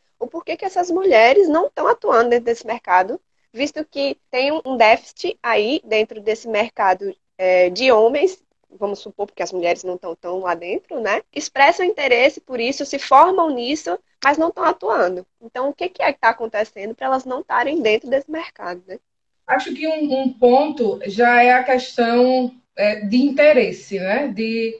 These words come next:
Speaker 2: das mulheres elas já serem barradas, isso, enfim, ensino médio, ensino fundamental, de não ter referências femininas dentro da área de exatas. E não ter, não, não conhecer,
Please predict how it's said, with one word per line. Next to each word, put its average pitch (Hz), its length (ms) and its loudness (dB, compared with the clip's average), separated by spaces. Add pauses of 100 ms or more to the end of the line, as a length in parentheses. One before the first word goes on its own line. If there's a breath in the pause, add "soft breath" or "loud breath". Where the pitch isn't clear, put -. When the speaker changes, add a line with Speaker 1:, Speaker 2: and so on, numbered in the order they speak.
(120)
Speaker 2:
das 240 260 2
mulheres 254 440 4
elas 254 240 4
já 254 160 2
serem 320 520 2
barradas, 226 920 0
isso, 285 320 -8
enfim, 233 540 -8
ensino 262 300 -4
médio, 226 720 2
ensino 233 260 0
fundamental, 220 920 0 (140 loud breath)
de 294 200 0
não 349 380 2
ter 311 220 6
referências 269 760 0
femininas 294 680 0
dentro 220 320 -6
da 208 100 2
área 196 260 2
de 185 80 -10
exatas. 180 640 -10 (220)
E 277 120 2
não 320 260 4
ter, 320 220 4
não, 226 240 0
não 269 240 0
conhecer, 277 800 -6